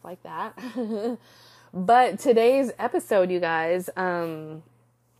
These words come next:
is related to the Capricorn new moon. And first, I just wanna say that, um, I have just been loving the new rituals that I have done, you know, regarding, like, my crystals and stuff.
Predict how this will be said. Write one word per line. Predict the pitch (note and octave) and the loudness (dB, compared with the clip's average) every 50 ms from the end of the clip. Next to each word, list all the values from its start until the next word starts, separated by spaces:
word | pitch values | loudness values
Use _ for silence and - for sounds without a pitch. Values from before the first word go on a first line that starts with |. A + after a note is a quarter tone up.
| _ _ _ - - - | _ _ _ -20 -14 -6
is | - G3+ G3 | -4 -2 0
related | G3 F#3 F#3 F#3 G3+ A3 A3+ A3 | 2 4 4 4 6 4 0 0
to | - - A3 G3 F3+ | -2 -4 -4 -4 -2
the | D#3+ - - | -4 -4 -8
Capricorn | - F#3+ F#3 F#3 - F#3 - - F#3 F3 F3 | -6 -8 -10 -8 -8 -10 -10 -8 -10 -10 -8
new | E3 D#3 D3+ | -8 -10 -10
moon. | D#3+ E3 F#3+ A3 A#3 A#3+ B3 A#3+ A#3+ - - | -8 -6 -4 -2 -2 -2 -2 -2 -4 -6 -10
And | F3 F3+ F3+ E3 D#3+ D#3+ E3 D#3+ - _ _ _ _ _ _ _ _ _ _ _ _ _ _ | -12 -10 -10 -10 -8 -10 -10 -12 -14 _ _ _ _ _ _ _ _ _ _ _ _ _ _
first, | - C4 C#4+ F4 E4+ - - | 2 4 4 4 2 0 -2
I | - G#3 A3 | 0 2 4
just | A3+ A#3 A3+ - | 6 4 4 2
wanna | A#3+ A3+ A3 G#3 | -4 -4 -6 -6
say | - - G#3 G3 F#3 F#3 F#3 | -6 -4 -4 -2 -2 -2 -2
that, | F3+ F#3 F3 E3+ E3+ E3 E3 - | -4 -4 -4 -4 -4 -4 -6 -8
um, | F3 F3 F3 E3+ D#3+ D#3+ D#3 D#3 D#3 D3+ D#3 - _ _ - - | -12 -12 -10 -10 -10 -12 -12 -14 -16 -18 -20 -20 _ _ -10 -8
I | G3+ A3+ | -8 -6
have | B3+ C4 A#3 A#3 | -6 -6 -6 -6
just | A#3 G3+ - | -6 -8 -8
been | - F#3+ F#3 F3 | -6 -8 -8 -6
loving | E3+ E3+ F3 F#3 F#3+ F#3+ F#3+ F#3+ F#3+ F#3+ F#3+ F3+ | -4 -4 -4 -4 -4 -8 -8 -8 -8 -10 -10 -10
the | F#3 F3 | -10 -10
new | E3 E3 D#3 | -10 -10 -10
rituals | D#3 E3+ F3+ F3+ - F#3+ F#3 F3+ F3+ F3+ F3+ | -6 -8 -8 -6 -6 -8 -6 -4 -4 -6 -6
that | F3+ F3+ | -6 -6
I | F3 E3+ F3 | -4 -4 -4
have | F3 E3+ E3 F3 F3+ | -6 -8 -10 -10 -8
done, | - E3+ E3 E3 E3 E3 | -8 -6 -6 -6 -6 -8
you | E3+ E3+ | -8 -10
know, | E3 D#3+ D#3+ | -10 -12 -12
regarding, | D3+ E3+ - F3+ F#3 G3 G#3+ G#3+ G#3 G3 | -14 -12 -10 -10 -10 -8 -8 -10 -10 -10
like, | F3+ E3 E3+ _ G3 | -12 -12 -14 _ -20
my | F3 E3+ E3 | -20 -20 -20
crystals | E3 - - F#3+ F3 - - E3+ E3 D#3+ E3+ F3+ | -20 -12 -12 -12 -12 -10 -10 -8 -8 -8 -8 -10
and | E3 E3 E3+ | -14 -14 -16
stuff. | - - D#3+ D#3+ D#3+ D#3 D#3+ - - _ | -14 -12 -10 -10 -8 -10 -12 -14 -20 _